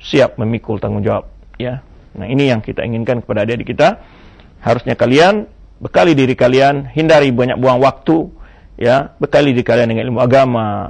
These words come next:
Perkara-perkara agama itu akan menuntun kalian untuk memberi, eh, men-, apa namanya, terinspirasi, memberikan kepribadian yang baik kepada kalian. Juga tidak masalah kalian berlatih hal-hal yang berfaedah, untuk,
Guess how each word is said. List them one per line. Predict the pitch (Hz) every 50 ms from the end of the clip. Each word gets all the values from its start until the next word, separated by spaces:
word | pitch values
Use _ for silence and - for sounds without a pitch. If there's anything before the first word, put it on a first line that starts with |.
| -
Perkara-perkara | - - 123 - 135 127 123 113 - - - 113 113 123 127
agama | 120 127 123 123 123 123
itu | 120 - 135
akan | 113 107 127 120 120
menuntun | 120 120 123 123 123 123 104 127 127 139 123
kalian | 120 110 131 123 127 139 131 127
untuk | 120 - 139 - - - - - - - - - -
memberi, | - 120 123 123 123 123 123 123
eh, | 117 - 131 120 120 117 120
men-, | 120 120 120 120 120 117
apa | 117 113 - - 135
namanya, | 127 123 123 123 139 165 170 180 202 - - - - - - -
terinspirasi, | - - - 117 - - - 120 120 120 113 - - 131 127 123
memberikan | 120 117 113 117 123 117 123 120
kepribadian | 110 117 - 131 117 123 123 120 120 120 117 117
yang | 120
baik | 131 - -
kepada | - 120 123 104 -
kalian. | 131 143 165 170 165 156 - - - - - _ - - - -
Juga | 214 - -
tidak | - - 170 160 147 156
masalah | 151 - 151 143 131 117 -
kalian | - 107 113 113
berlatih | 107 - 123 123 120 117 - 123 120 107
hal-hal | - 113 107 - - 127
yang | 123 117 117 113 110 - - - - - _ -
berfaedah, | - - - 123 117 104 127 120 120 120 117 - - - - - - - - - - -
untuk, | 117 117 113 - 147 -